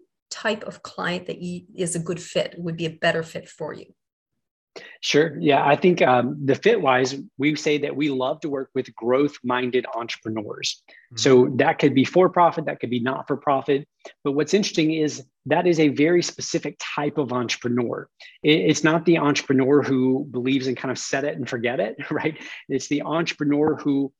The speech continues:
Speaker 2: is eager. They're always looking to add new knowledge. They're looking to grow, not just their organization, but themselves as an entrepreneur. Um, those are the ones that we're attracted to. Those are the ones that we have the best relationships with.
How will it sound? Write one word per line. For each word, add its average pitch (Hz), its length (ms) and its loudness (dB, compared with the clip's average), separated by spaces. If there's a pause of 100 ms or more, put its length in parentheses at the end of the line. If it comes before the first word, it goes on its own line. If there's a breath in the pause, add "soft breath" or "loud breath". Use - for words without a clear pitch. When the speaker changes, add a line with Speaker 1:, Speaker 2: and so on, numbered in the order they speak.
(220 soft breath)
Speaker 2:
is 135 200 -6
eager. 180 480 -4
They're 135 280 0
always 156 400 0
looking 143 480 -2
to 127 220 -6 (340)
add 151 200 -2
new 156 160 4
knowledge. 139 420 -2
They're 131 140 -4
looking 127 340 -4
to 123 140 -8
grow, 131 420 2 (220 loud breath)
not 175 280 0
just 165 280 0
their 151 160 2
organization, 127 720 -2
but 120 140 -8
themselves 139 680 -4
as 123 180 -8
an 120 80 -6
entrepreneur. 117 640 -2 (460 loud breath)
Um, 127 340 2
those 160 380 6
are 170 40 2
the 156 80 6
ones 147 260 6
that 139 220 2
we're 135 220 2
attracted 143 440 -4
to. 139 180 -2
Those 123 260 -2
are 123 60 -2
the 123 80 -4
ones 117 180 -6
that 135 140 -4
we 127 80 -2
have 120 140 -6
the 113 40 -16
best - 240 -10
relationships 113 880 -6
with. 147 180 -2